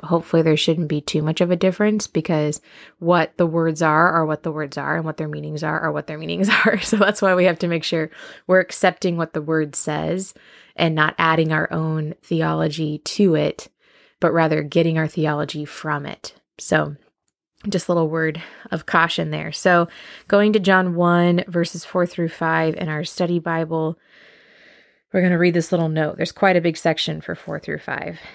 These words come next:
It says, "John introduces the reader to contrastive themes that occur throughout the gospel.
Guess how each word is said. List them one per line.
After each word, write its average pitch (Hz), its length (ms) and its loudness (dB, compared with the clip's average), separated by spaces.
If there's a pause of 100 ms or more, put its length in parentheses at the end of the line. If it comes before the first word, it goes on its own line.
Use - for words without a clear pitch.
(240)
It 202 100 -8
says, 190 220 0
"John 214 220 4
introduces 220 500 2
the 180 100 0
reader 180 360 2
to 165 180 -6
contrastive 170 800 0
themes 165 500 0
that 156 140 0
occur 170 340 0
throughout 160 400 -2
the 160 60 -4
gospel. 196 680 -4